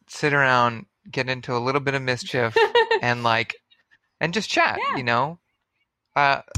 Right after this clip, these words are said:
Speaker 1: I mean, I grew up in rural Pennsylvania, so, like, there wasn't much to do otherwise. But, um, we would have extensive, long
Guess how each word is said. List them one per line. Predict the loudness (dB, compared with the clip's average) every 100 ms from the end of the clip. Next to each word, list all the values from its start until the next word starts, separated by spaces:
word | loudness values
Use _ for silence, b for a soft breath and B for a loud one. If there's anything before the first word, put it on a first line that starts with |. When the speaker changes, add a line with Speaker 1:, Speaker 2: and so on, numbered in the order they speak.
| -6 -6
Speaker 1:
I |
mean, | -4 -2
I | -2
grew | -2 -4
up | -4
in | -8
rural | -6 -4 -6
Pennsylvania, | -8 -14 -12 -16 -16 -16
so, | -8 -6 -4
like, | -6 -6
there |
wasn't | -8 -8 -4
much | -2 -2 -8
to | -10
do | -8 -2
otherwise. | -2 -2 -6 -10 -12 _ B B B B B _
But, | 0 2 2 -2 _ _ _ _ _
um, | 0 2 2 0 -12 _ -14
we | -12
would | -4
have | -4 -4 -10 _ -14
extensive, | -14 -14 -10 -8 -8 -6 -6 -6 -10
long | -8 -4 -2 -2 -6 -14